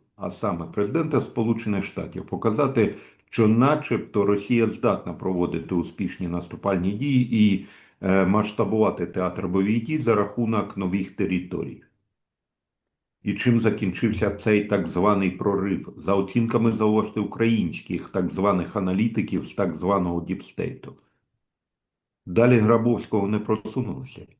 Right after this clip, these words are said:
Ні. Локальна військова операція. Е,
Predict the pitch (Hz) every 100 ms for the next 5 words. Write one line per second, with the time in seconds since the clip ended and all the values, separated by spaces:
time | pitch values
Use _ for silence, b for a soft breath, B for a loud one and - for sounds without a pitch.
0 | - 92 - 87 - - 101 92 - 135
1 | 131 85 80 - 92 87 - 80 69 -
2 | - - - _ _ _ _ _ _ _
3 | _ _ _ _ _ _ _ _ _ _
4 | - 92 95 95 92